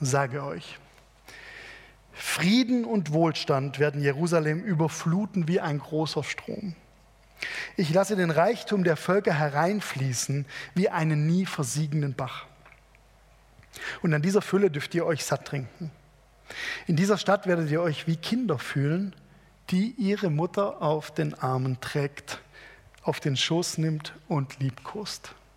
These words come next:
Und dann kommt der Vers dreizehn. Gott spricht, „Ich will euch trösten,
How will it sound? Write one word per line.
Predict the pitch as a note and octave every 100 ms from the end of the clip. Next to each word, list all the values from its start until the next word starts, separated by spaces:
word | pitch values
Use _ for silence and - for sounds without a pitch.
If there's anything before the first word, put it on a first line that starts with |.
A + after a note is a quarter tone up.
| _ - - - - - - - -
Und | C#3+ B2 D#3+
dann | D#3 E3
kommt | - C#3+ D3+
der |
Vers | C3+ C3+ -
dreizehn. | - C#3 C3 - D#3+ D3+ - - - -
Gott | F3 -
spricht, | - D3+ B2 - - - - - - - - - - -
„Ich | G#3 - D3+
will | D3 F3+
euch | A#3+ E3+ D3 -
trösten, | D3+ C#3 - - D3 E3